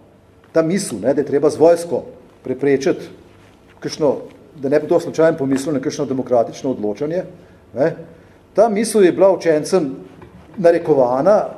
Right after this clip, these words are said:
insinuirana, namigovana in tako naprej, ni bila pa izrečena. Ne. Tega toliko daleč niso šli, da bi to izrekli. Ampak, a veste, veliko stvari v bistvu v takih celo najbolj objektivnih opisih preteklosti ali pa sedanjosti,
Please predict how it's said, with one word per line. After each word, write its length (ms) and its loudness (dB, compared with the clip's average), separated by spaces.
insinuirana, 800 2
namigovana 720 4
in 80 -2
tako 140 -6
naprej, 360 2
ni 100 -4
bila 160 4
pa 140 -4
izrečena. 500 -6
Ne. 140 -6
Tega 260 4
toliko 160 2
daleč 320 2
niso 240 -4
šli, 160 -6
da 60 -4
bi 100 -4
to 80 4
izrekli. 260 -2
Ampak, 240 0
a 60 0
veste, 180 4
veliko 640 2
stvari 540 0
v 80 -6
bistvu 480 -2
v 160 4
takih 400 2
celo 300 4
najbolj 420 2
objektivnih 720 -2
opisih 640 -4
preteklosti 680 -2
ali 100 -8
pa 80 0
sedanjosti, 720 0